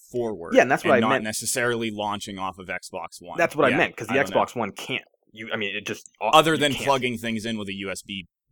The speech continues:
Speaker 1: Yeah,
Speaker 2: Yeah.
Speaker 1: you're right.
Speaker 2: So,
Speaker 1: Yeah.
Speaker 2: so yes, like, there should, and I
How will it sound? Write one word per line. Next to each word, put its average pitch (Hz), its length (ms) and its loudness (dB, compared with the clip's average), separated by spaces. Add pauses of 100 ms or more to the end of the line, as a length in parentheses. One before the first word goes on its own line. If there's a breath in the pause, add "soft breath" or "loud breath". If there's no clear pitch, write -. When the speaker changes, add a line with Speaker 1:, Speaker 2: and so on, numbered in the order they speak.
(240)
Speaker 1:
Yeah, 98 300 -6
Speaker 2:
Yeah. - 140 -8
Speaker 1:
you're 98 100 -8
right. 90 240 -6 (500)
Speaker 2:
So, 117 220 -4
Speaker 1:
Yeah. 90 160 -6 (100)
Speaker 2:
so 110 340 -2 (140)
yes, 113 320 0 (160)
like, 92 200 -8 (580)
there 107 180 -4
should, 104 440 0
and 92 200 -6
I 90 240 -4